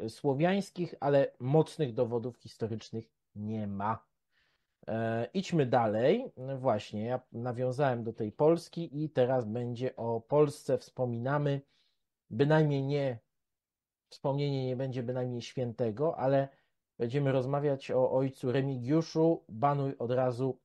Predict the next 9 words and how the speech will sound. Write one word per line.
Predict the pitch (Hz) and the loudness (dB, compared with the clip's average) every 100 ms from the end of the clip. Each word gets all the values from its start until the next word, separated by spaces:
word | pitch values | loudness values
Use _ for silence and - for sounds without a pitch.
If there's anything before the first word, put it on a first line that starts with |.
| - | -8
Recławie. | 117 139 - 135 101 95 104 147 _ _ _ _ _ _ _ _ _ - 110 | -4 -4 0 2 2 0 -4 -4 _ _ _ _ _ _ _ _ _ -8 -2
E, | 117 120 | 2 0
ciekawy | 113 131 - 160 160 147 | 0 -6 2 4 6 4
artykuł, | 127 - 160 - 165 151 147 | 4 -2 -2 2 2 4 0
no, | 139 139 139 - _ _ _ _ _ _ _ _ | 0 0 0 -8 _ _ _ _ _ _ _ _
w | - | -18
tfu | - 233 226 - | 0 4 4 4
Gazecie | 139 147 151 143 135 | 2 4 2 0 -2
Wyborczej, | 123 120 104 92 - 127 | -2 -4 -6 -6 -4 -4